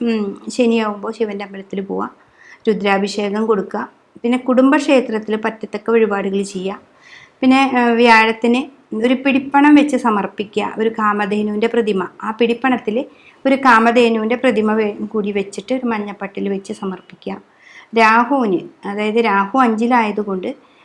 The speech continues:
രാഹുവിന് നമുക്ക് ആയില്യപൂജ കൊടുക്കുക. ഉം, പിന്നെ ഈ അഞ്ചാം ഭാവത്തിൽ രാഹുവും കേതുവും പതിനൊന്നിലാണ്. അപ്പൊ അത് രണ്ട് നക്ഷത്രക്കാർക്കും കൂടിയിട്ട് നമുക്ക് നവഗ്രഹങ്ങളുടെ അമ്പലത്തിൽ പോയിട്ട്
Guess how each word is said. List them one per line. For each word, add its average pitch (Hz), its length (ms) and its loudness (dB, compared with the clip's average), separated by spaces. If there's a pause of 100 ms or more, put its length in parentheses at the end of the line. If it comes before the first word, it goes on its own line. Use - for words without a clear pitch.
(160)
രാഹുവിന് 220 760 0
നമുക്ക് 202 360 -4
ആയില്യപൂജ 214 640 -2
കൊടുക്കുക. 214 540 -2 (460)
ഉം, 190 600 -2
പിന്നെ 262 280 2
ഈ 269 180 0
അഞ്ചാം 240 400 2
ഭാവത്തിൽ 240 400 2
രാഹുവും 240 580 0
കേതുവും 254 360 4
പതിനൊന്നിലാണ്. 233 680 0 (140)
അപ്പൊ - 140 -8
അത് 226 80 0
രണ്ട് 220 360 -2
നക്ഷത്രക്കാർക്കും 214 840 -6
കൂടിയിട്ട് 190 440 -8 (480)
നമുക്ക് 214 240 0
നവഗ്രഹങ്ങളുടെ 214 680 -2
അമ്പലത്തിൽ 196 420 -4
പോയിട്ട് 190 380 -10